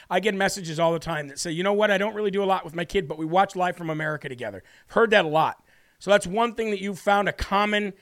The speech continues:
uh, you found some common ground there. And, uh, you found something that you both like doing. And it's really awesome to hear that kids are saying the Lord's Prayer with their parents because of this show. Thank you, and all glory goes to God. Let's all remove our hats if we're wearing one,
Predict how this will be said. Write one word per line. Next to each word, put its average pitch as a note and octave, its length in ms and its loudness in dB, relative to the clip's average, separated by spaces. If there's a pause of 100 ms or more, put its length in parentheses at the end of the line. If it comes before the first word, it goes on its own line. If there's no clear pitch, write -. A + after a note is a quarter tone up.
(300)
uh, D3 160 0
you E3 80 -8
found G#3 240 0
some F3 100 -6
common G3+ 400 0
ground F3 420 2
there. A2 220 -8 (320)
And, F3+ 340 0
uh, E3+ 80 6
you E3 140 2
found G3 260 0
something F#3+ 300 -4
that F3 80 -6
you F3 100 -8
both F#3+ 300 -2
like F3+ 220 0
doing. F#3 340 -4 (280)
And E3 80 -8
it's - 120 -6
really D#4 220 -4
awesome D#3+ 440 0
to D3 60 -10
hear E3+ 260 -2
that C#3 140 -12
kids G3+ 280 0
are D#3+ 60 -8
saying F3 300 -6
the D3+ 80 -6
Lord's D#3+ 260 -4
Prayer D3 420 -4 (320)
with F#3+ 360 2
their A3 140 0
parents G3 500 0
because - 460 0
of D#3 120 -6
this E3 140 -2
show. C3+ 380 -4 (260)
Thank G#3+ 320 -2
you, A3 120 -6
and D#3+ 100 -2
all F3 160 2
glory F3 260 0
goes E3 220 -2
to F#3 80 -10
God. C3 360 -4 (300)
Let's - 120 -4
all A3+ 140 6
remove G#3 280 2
our F#3 100 6
hats F#3+ 260 2
if F3 140 -8
we're D#3+ 80 0
wearing F3+ 380 0
one, F3+ 200 -4